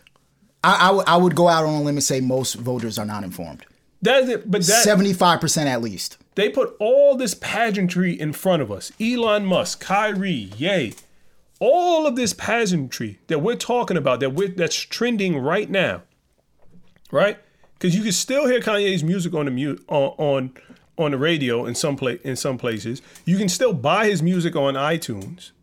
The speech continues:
Speaker 1: Mm-hmm.
Speaker 2: You can still watch the, the documentary that Kyrie got in trouble for on Amazon. You can still use Twitter. Jack Dorsey tweeted out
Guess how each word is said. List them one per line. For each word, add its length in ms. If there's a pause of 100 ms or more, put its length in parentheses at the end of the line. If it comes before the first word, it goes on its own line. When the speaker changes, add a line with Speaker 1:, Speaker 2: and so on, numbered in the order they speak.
(100)
Speaker 1:
Mm-hmm. 240
Speaker 2:
You 80
can 120
still 360
watch 580 (240)
the, 140
the 140
documentary 680
that 160
Kyrie 280
got 140
in 80
trouble 260
for 280
on 280
Amazon. 720 (1120)
You 140
can 80
still 320
use 480
Twitter. 480 (480)
Jack 240
Dorsey 300
tweeted 380
out 360